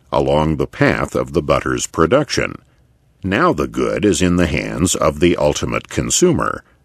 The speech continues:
The consumer has weighed the purchase on his value scale and has decided upon it.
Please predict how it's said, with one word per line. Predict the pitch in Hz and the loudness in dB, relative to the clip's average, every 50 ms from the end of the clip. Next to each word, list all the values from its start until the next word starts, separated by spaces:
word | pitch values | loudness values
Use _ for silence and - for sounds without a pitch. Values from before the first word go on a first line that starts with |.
| _ _ - | _ _ -8
The | 107 - - | -8 -8 -6
consumer | - - 64 62 - - 107 92 73 65 69 87 117 | -6 -8 -8 -4 0 2 2 2 2 2 2 2 2
has | 90 69 65 60 58 - | 2 2 -2 -4 -4 -4
weighed | 64 67 78 101 110 98 80 69 | -4 0 2 4 4 2 2 0
the | 65 - | -4 -6
purchase | - - 117 120 113 - - 64 73 - - | -4 0 2 2 2 2 0 0 0 0 2
on | - 62 71 78 | 2 0 0 0
his | 73 69 76 65 - | 0 0 0 -2 0
value | - 76 95 135 131 101 73 62 57 60 | 0 2 4 4 4 2 2 0 -2 -2
scale | - - - - 60 53 50 50 52 85 127 - _ - | -4 -4 -2 -2 -2 -2 -2 -2 0 0 -2 -2 _ -6
and | - 67 71 82 92 | -4 -2 0 0 -2
has | - - 64 60 64 65 71 | -2 -2 -2 -2 -2 -4 -6
decided | 76 85 95 92 - - 151 165 - - 58 - | 0 0 0 2 2 2 2 2 2 0 0 -4
upon | - - - 78 62 55 50 | -6 -4 -2 -2 -2 -2 -4
it. | 50 - - | -6 -10 -12